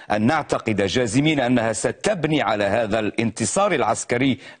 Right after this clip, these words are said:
الميداني، استرجاعها لقاعدة الوطية ال-، الجوية، وأن تمر إلى تحرير كل ليبيا وإلى الانتهاء مع، مع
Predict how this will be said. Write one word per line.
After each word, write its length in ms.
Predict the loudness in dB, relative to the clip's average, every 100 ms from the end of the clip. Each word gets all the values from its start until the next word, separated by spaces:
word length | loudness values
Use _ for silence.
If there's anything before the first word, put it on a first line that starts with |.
| -4
الميداني، 880 | 0 0 0 0 0 2 2 2
استرجاعها 680 | 0 0 -2 -2 0 0 0
لقاعدة 880 | 0 -2 -4 -14 -4 -2 0 0 -2 -4 -4
الوطية 720 | 0 2 2 0 0 0 0
ال-، 420 | 0 -2 -2 0
الجوية، 760 | 0 -2 -2 0 0 2 2 0 -4 -12 -10 -2
وأن 600 | 0 2 0 0 0 0
تمر 580 | 0 0 0 2 2 0
إلى 600 | 0 0 2 2 0 -2 -8 -14 -4 -2 0
تحرير 480 | -2 0 0 2 0
كل 380 | 0 0 2
ليبيا 720 | 0 0 0 2 2 2 2 2
وإلى 580 | 2 4 2 2 0
الانتهاء 720 | 0 0 -2 2 2 2 0 0
مع، 460 | 2 2 2 0
مع 420 | 0 0 2 2